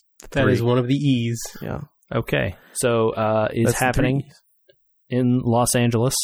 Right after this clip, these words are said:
Speaker 3: uh, as we speak, I believe. The
Speaker 2: I'm
Speaker 3: press
Speaker 2: sure
Speaker 3: conferences have been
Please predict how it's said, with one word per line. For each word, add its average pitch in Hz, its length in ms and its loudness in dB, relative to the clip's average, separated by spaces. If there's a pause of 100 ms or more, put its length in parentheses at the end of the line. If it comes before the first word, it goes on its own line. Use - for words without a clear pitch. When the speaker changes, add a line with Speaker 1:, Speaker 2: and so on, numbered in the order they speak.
(260)
Speaker 3:
uh, 104 180 0
as 113 300 2
we 120 140 2
speak, 135 320 -2
I 95 100 2
believe. 98 340 0 (320)
The - 100 2
Speaker 2:
I'm 127 60 2
Speaker 3:
press 180 260 4
Speaker 2:
sure 175 80 6
Speaker 3:
conferences 104 500 2
have 101 160 -2
been 104 340 0